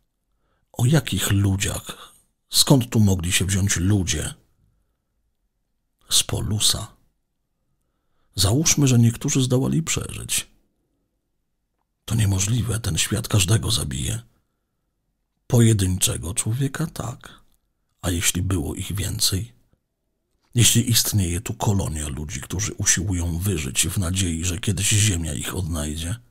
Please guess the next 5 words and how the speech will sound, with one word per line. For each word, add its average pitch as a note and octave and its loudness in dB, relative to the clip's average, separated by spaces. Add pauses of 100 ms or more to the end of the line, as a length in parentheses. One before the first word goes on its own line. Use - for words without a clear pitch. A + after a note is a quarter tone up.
(720)
i A#2 -4
czekają A2 4
na A#2 2
ratunek, A#2+ -2
rozumiesz?” G#2+ -2